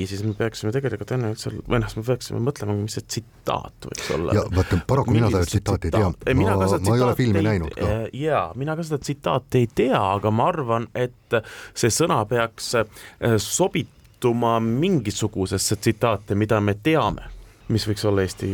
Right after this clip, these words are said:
Speaker 1: äh, kultuuri, äh, kul-, filmi ajaloost just, äh, tulnud. Aga meil on muidugi ka võimalik öelda, et me kuulame huviga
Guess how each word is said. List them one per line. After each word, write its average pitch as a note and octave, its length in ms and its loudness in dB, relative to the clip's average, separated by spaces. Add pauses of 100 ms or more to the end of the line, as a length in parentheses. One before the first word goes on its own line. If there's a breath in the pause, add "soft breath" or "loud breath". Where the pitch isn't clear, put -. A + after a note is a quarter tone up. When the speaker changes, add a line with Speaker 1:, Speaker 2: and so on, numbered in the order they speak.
Speaker 1:
äh, G2 600 -8
kultuuri, G2 560 -6 (240)
äh, G#2+ 240 -2 (100)
kul-, A#2+ 240 0 (180)
filmi A2+ 380 4
ajaloost F#2 560 0
just, - 260 -4
äh, F#2+ 320 -2
tulnud. F#2+ 460 -2 (520 loud breath)
Aga - 200 -4
meil E3 140 4
on E3 40 4
muidugi E3 220 0
ka E3 80 0
võimalik C#3+ 540 0
öelda, A2+ 340 2
et - 220 -8 (140)
me A2+ 140 0 (880)
kuulame G#2 400 4
huviga G2 540 0